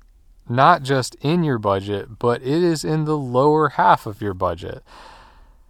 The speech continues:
They're so excited that they were able to save you all of that money. And guess what? You're excited too, because you like that number. That number looks good.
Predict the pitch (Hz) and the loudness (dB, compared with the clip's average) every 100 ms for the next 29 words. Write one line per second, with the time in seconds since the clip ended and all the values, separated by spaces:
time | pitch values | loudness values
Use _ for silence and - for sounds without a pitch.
0 | _ _ _ _ _ - 143 160 - 160 | _ _ _ _ _ 0 2 2 4 4
1 | 175 - 143 143 151 151 147 123 - 123 | 4 2 2 4 4 2 0 -4 -2 0
2 | 127 120 113 110 98 - 127 127 127 127 | 0 0 -2 -2 -4 -2 0 0 0 2
3 | 120 120 117 113 104 107 110 113 120 - | 4 2 2 0 0 -2 -2 -2 -4 -10
4 | _ - - - _ 120 113 110 104 160 | _ -20 -20 -20 _ -4 -2 -2 0 0
5 | - 120 87 87 - _ _ _ _ - | 0 -4 -4 -6 -12 _ _ _ _ -4
6 | 185 - 170 175 160 180 175 143 104 _ | -4 -2 -2 0 0 0 2 2 -4 _
7 | - 127 139 131 120 - _ _ _ _ | -10 -4 0 0 -2 -10 _ _ _ _
8 | _ - 127 165 180 220 113 98 98 87 | _ -6 0 4 4 2 0 0 -2 -6
9 | 85 82 - _ - 143 139 147 147 139 | -10 -14 -18 _ -2 0 2 2 2 2
10 | 143 - - 160 110 104 | 0 -2 2 4 4 -2